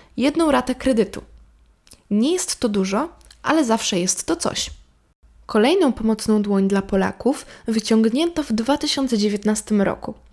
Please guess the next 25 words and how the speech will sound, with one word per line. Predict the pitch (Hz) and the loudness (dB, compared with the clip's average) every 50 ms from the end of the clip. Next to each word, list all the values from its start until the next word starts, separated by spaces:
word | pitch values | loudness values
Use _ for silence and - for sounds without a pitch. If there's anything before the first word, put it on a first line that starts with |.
| _ _ - - | _ _ -16 -6
kiedy | - - 202 220 214 | -2 2 4 4 2
Trybunał | 214 - 214 208 202 247 294 339 330 311 | 2 0 0 2 2 4 4 2 2 0
Sprawiedliwości | - - - 226 214 220 202 208 214 202 214 254 - - - - 196 | -2 -2 -2 0 2 2 2 2 0 0 0 -2 -4 -4 -8 -8 -6
Unii | - 226 269 294 285 - | -2 0 0 0 0 2
Europejskiej | 226 214 208 202 202 202 196 185 190 190 - - - 214 240 254 - - - _ _ - | 2 4 4 2 2 0 -2 -2 -2 -4 -6 -4 -4 -4 -4 -4 -8 -16 -20 _ _ 2
wydał | 196 214 226 285 277 262 233 | 4 4 6 6 6 4 4
wyrok, | 190 196 180 180 180 214 - - - - - - - - - | 4 2 2 2 2 0 -2 -8 -18 -20 -20 -20 -20 -20 -20
w | - - | -20 -14
którym | - - - 220 226 226 | -6 0 2 4 4 2
stwierdził, | - - - - 226 196 185 190 185 - 208 226 240 | 2 -4 -4 0 2 2 2 0 -2 -4 -2 -2 -2
że | 226 220 - | -2 -4 -2
umowy, | - 214 202 214 247 247 220 196 190 185 208 - - - - - | 2 2 4 4 4 4 2 2 0 -2 -2 -6 -14 -20 -16 -12
które | - - 220 202 202 | -6 -2 0 0 0
zawierały | 202 208 202 196 202 202 208 254 302 311 254 | 2 0 0 2 2 2 2 2 2 2 2
zasady | 233 240 233 - - - 262 247 202 202 202 | 0 -2 -2 -2 -2 0 0 0 0 0 2
naliczania | 202 202 196 190 190 190 - 269 285 285 240 | 2 2 2 0 -2 -4 -4 -2 -2 -2 -4
kursów | - - 262 262 254 - 214 202 - - | -2 -4 -4 -4 -4 -6 -6 -8 -8 -8
franka | - - 202 196 190 190 190 190 190 185 | -4 0 2 2 2 2 0 0 -2 0
według | 190 185 175 180 180 - | 2 2 0 0 -2 -4
ściśle | - - - - - 269 - - 277 226 - | -6 -8 -6 -4 -4 -4 -2 0 0 0 0
określonych | - 196 - 208 - - 226 240 247 233 - - | -2 -4 -4 -8 -4 -4 -2 -2 -2 -4 -6 -6
tabel, | - - 190 185 190 196 233 302 - - - - - - - _ - | -4 -2 -2 -2 0 -2 -2 -2 -4 -6 -18 -20 -20 -20 -18 _ -2
można | 226 294 339 339 359 349 | 0 0 2 2 2 0
było | 254 220 233 240 | 2 2 2 0
unieważnić. | - - 208 208 220 233 220 202 175 170 - - 180 - - - - | 2 2 2 2 2 2 2 0 -2 -2 -6 -8 -10 -10 -10 -14 -18